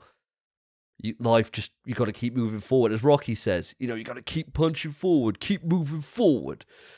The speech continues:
And, and that's what I'll do. Straight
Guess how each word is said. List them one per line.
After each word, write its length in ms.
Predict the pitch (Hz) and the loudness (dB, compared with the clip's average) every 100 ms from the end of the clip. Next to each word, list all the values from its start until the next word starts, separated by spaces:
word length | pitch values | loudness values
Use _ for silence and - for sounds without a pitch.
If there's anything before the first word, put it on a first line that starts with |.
| _ _ | _ _
And, 260 | - 131 123 | 0 2 2
and 120 | 135 131 | 0 0
that's 180 | 135 | 2
what 80 | 143 | 0
I'll 60 | 127 | 0
do. 220 | 123 131 - _ _ _ _ _ | 2 0 -2 _ _ _ _ _
Straight 480 | - 147 120 107 | -2 2 2 2